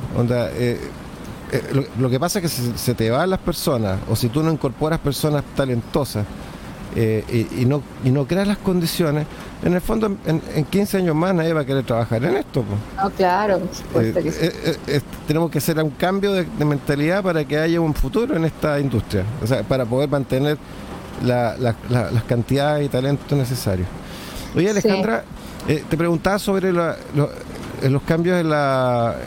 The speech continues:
Speaker 1: en, de, de una empresa a otra y, y sobre el ambiente, eh,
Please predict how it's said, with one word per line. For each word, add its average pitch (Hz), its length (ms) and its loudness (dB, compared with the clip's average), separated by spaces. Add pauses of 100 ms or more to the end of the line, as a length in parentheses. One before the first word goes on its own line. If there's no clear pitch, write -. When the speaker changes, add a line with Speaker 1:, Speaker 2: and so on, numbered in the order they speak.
(120)
Speaker 1:
en, 117 180 2 (280)
de, 120 220 2
de 117 100 2
una 147 80 2
empresa 151 320 0
a 147 40 2
otra 180 380 0 (160)
y, 143 240 2
y 143 60 0
sobre 175 300 2
el 180 100 2
ambiente, 202 760 0 (340)
eh, 151 280 2